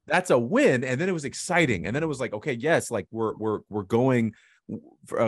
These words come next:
uh, you know, from where we were a month ago, we're, we're really far ahead." Same thing comes with business, right? Like, you know, I remember at one point I got really upset at myself 'cause I was like, "Oh, I'm not a mil-, like, the company isn't a million yet."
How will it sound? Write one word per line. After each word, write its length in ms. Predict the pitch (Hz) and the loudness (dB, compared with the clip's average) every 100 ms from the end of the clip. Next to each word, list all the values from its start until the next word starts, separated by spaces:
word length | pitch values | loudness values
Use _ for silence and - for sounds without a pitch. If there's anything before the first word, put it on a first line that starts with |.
| 104 | 0
uh, 40 | |
you 140 | 104 113 | -2 -4
know, 120 | 87 | -2
from 180 | 120 110 | -2 -2
where 100 | 131 | -2
we 80 | 123 | 0
were 160 | 120 | 0
a 40 | 101 | 2
month 220 | 208 240 | 0 -2
ago, 180 | 107 92 | -2 0
we're, 280 | 104 117 - | 0 -2 -4
we're 220 | 101 113 | -8 -6
really 340 | 101 156 202 147 | 0 0 2 0
far 300 | - 139 95 | 0 0 0
ahead." 420 | 85 156 147 82 _ _ - | -2 -4 -4 -6 _ _ -10
Same 220 | 196 202 | -6 -4
thing 120 | 208 | -4
comes 200 | 175 131 | -4 -6
with 160 | 92 - | -6 2
business, 480 | 175 202 - - - | 2 2 -4 -12 -4
right? 240 | 78 - | -2 0
Like, 240 | 113 104 - _ _ _ | -2 -4 -6 _ _ _
you 80 | 120 | 2
know, 80 | 117 | 2
I 20 | |
remember 300 | 131 143 117 | 4 4 4
at 120 | 98 | 2
one 220 | 110 135 139 | 0 -2 0
point 280 | 113 98 | -2 -2
I 40 | 104 | -2
got 200 | 117 107 | -4 -2
really 200 | 135 143 | -2 -2
upset 260 | 107 123 | -2 -2
at 60 | 117 | -2
myself 260 | 101 95 92 | -4 -6 -6
'cause 100 | 107 | -4
I 20 | |
was 80 | 87 | -4
like, 120 | 90 | -4
"Oh, 100 | 110 | -2
I'm 100 | 107 | -2
not 120 | 120 107 | 0 -2
a 60 | |
mil-, 140 | 98 - | -2 -4
like, 260 | 98 98 - _ _ | -4 -4 -8 _ _
the 80 | 110 | -6
company 320 | - 147 120 | -2 0 0
isn't 160 | 113 101 | 0 -2
a 40 | 82 | -4
million 380 | 127 123 78 | -2 -2 -4
yet." 200 | 65 58 | -8 -12